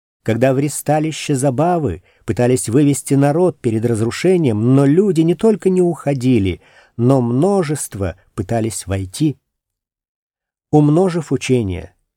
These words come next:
просим не удивляться, если только немногие вникнут в неотложную необходимость. В несознательном мышлении есть одно поражающее свойство — чувствовать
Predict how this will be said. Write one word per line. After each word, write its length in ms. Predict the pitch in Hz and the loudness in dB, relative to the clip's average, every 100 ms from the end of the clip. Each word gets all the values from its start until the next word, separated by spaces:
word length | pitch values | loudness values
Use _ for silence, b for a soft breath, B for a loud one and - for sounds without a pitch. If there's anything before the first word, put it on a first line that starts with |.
| _ | _
просим 360 | 127 127 - 120 | 0 0 0 0
не 100 | 131 | 2
удивляться, 680 | 123 135 143 160 143 - | 2 2 2 0 -4 -6
если 260 | 92 95 104 | -6 -4 -4
только 320 | 123 117 120 | -2 0 0
немногие 720 | 123 135 139 160 147 101 104 | 2 2 4 2 0 -2 -4
вникнут 600 | 98 92 131 131 117 113 b b | -4 0 2 2 0 -6 b b
в 120 | - 104 | -6 -2
неотложную 680 | 113 107 117 131 87 104 | -2 -2 0 0 0 -4
необходимость. 840 | 98 101 92 - 107 123 78 - - _ _ _ _ _ _ - | -2 -4 -6 -6 -2 -2 -4 -14 -20 _ _ _ _ _ _ -8
В 120 | 98 | 0
несознательном 840 | 123 139 156 143 147 170 160 151 151 | 2 2 0 -2 -2 -2 0 0 2
мышлении 720 | 147 151 - 160 160 135 123 | 0 0 0 0 2 2 2
есть 380 | 120 151 - - | 2 0 -4 -6
одно 440 | 147 123 143 170 | -2 -2 -2 -2
поражающее 760 | 113 123 131 127 139 113 - 120 | -2 -2 -2 -2 -2 -4 -4 -4
свойство — 640 | - 131 131 98 90 78 b b b | -2 0 0 -2 -8 -12 b b b
чувствовать 720 | - 170 165 - 151 147 - | -4 0 0 0 0 0 -2